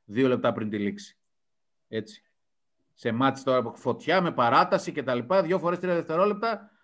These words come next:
υγεία πάνω απ' όλα. Και ο φίλος μου ο Παναγιώτου, ο Εγαλεώτης. Λοιπόν, anyway, καλησπέρα, ο Ηρακλής έχει καλύτερη ομάδα, λέει, ποιοτική, λέει, από τον Κολοσσό. Αν παίξει καλά,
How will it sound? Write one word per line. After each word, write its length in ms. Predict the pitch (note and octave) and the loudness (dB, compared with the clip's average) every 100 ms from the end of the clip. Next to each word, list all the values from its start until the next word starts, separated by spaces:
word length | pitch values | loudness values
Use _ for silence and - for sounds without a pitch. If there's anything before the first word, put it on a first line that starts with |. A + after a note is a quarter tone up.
| _ _ | _ _
υγεία 340 | - C#3+ D#3 F#3+ | -8 -2 2 4
πάνω 200 | F#3+ F#3 | 6 4
απ' 100 | F#3 | 6
όλα. 360 | F3+ C3 G2 - | 6 6 2 -2
Και 60 | |
ο 40 | A2+ | -2
φίλος 240 | D3 D3+ | 2 2
μου 80 | C#3 | 2
ο 40 | |
Παναγιώτου, 680 | C3+ C3+ C3+ C3+ C3 C3 - B2+ | 2 2 2 2 0 -2 -12 -2
ο 120 | B2 | 0
Εγαλεώτης. 760 | B2 B2 B2 A#2 - - - _ _ _ _ _ _ | 4 4 4 2 -2 -14 -20 _ _ _ _ _ _
Λοιπόν, 500 | - A2 A2+ G#2 - - _ _ _ - | -14 -8 -4 -4 -6 -14 _ _ _ -4
anyway, 460 | D3 E3 C3+ C3 | 0 0 2 2
καλησπέρα, 460 | A2+ C3+ C3 E3 F3 | 2 0 0 2 4
ο 40 | |
Ηρακλής 300 | D#3+ D#3 E3+ | 4 2 0
έχει 140 | F3 F3 | -2 0
καλύτερη 360 | E3 E3+ E3 | 0 0 0
ομάδα, 300 | D#3 E3 D#3+ | 0 0 0
λέει, 120 | E3+ D3+ | -2 -4
ποιοτική, 580 | D#3 D3+ D3 C3 F3 | -4 -6 -8 -8 -4
λέει, 120 | E3+ E3 | -2 -2
από 160 | E3 | -4
τον 100 | D3+ | -4
Κολοσσό. 380 | C#3 C#3 C3+ F3 | -2 -2 -2 0
Αν 180 | F3 F3 | 2 2
παίξει 240 | E3+ - | -2 -4
καλά, 460 | D#3 D#3+ F#3+ - | -2 0 0 -2